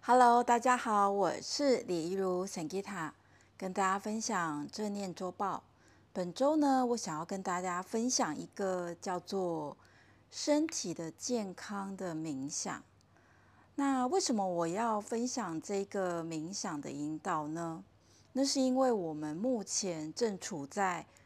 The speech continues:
大暑还有小暑的节气，在七月二十三呢，我们会进入到大暑节气。这是什么意思呢？<laughs>就是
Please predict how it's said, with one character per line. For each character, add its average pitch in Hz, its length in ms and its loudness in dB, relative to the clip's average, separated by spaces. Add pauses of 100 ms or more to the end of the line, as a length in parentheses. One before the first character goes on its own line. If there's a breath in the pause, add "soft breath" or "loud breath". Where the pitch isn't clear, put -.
(180 soft breath)
大 277 240 6
暑 - 240 -8
还 190 220 -6
有 170 180 -2
小 156 320 -4
暑 175 320 -4
的 151 140 -8
节 143 360 -8
气， - 320 -6 (440 soft breath)
在 226 280 2
七 277 260 0
月 285 100 4
二 262 180 4
十 220 140 -4
三 208 340 -2
呢， 202 180 -4
我 175 140 -6
们 147 240 -6
会 208 220 -2
进 202 280 -6
入 185 200 -4
到 165 400 -4
大 208 260 -2
暑 165 220 -8
节 135 340 -10
气。 - 320 -6 (680 soft breath)
这 269 120 2
是 311 80 4
什 202 120 0
么 180 80 -2
意 214 80 2
思 220 380 0
呢？ 175 140 -4 (140)
<laughs> - 120 -20
就 240 240 8
是 220 500 10